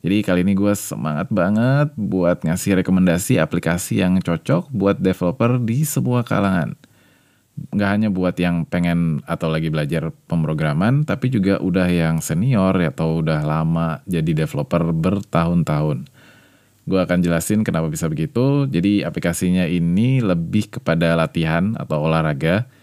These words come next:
Eh, dia sebutnya workout gitu ya, biar lebih tahu konteksnya gitu. Jadi kalau olahraga kan untuk menjaga agar badan dan otot tetap bugar dan kuat gitu ya.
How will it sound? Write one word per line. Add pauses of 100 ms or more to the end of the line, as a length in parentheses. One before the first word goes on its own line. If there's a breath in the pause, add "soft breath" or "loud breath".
(320 soft breath)
Eh, (160)
dia
sebutnya
workout
gitu
ya,
biar (160)
lebih
tahu
konteksnya
gitu. (480 loud breath)
Jadi
kalau
olahraga
kan
untuk
menjaga
agar
badan
dan
otot
tetap
bugar (320 loud breath)
dan
kuat
gitu
ya.